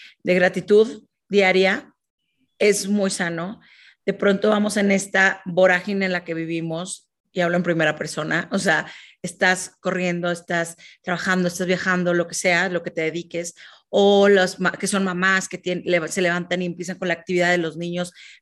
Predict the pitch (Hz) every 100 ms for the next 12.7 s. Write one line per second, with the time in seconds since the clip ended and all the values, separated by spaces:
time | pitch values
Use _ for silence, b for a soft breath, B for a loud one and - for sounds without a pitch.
0 | _ 190 196 202 190 185 180 180 190 185
1 | 185 170 185 170 165 B B B _ 160
2 | 180 165 165 165 160 147 - 170 165 170
3 | 165 175 233 208 208 196 185 190 190 185
4 | - - 175 185 190 190 202 170 156 151
5 | 175 175 175 170 160 165 b b b b
6 | b _ _ _ - 226 208 202 196 196
7 | 196 196 196 196 - _ _ _ _ _
8 | _ _ _ _ _ _ _ - 262 269
9 | 294 262 285 247 - - - 226 233 240
10 | 240 226 202 196 214 202 196 180 175 190
11 | 185 202 185 185 180 190 196 196 - 175
12 | 185 185 175 - 170 180 -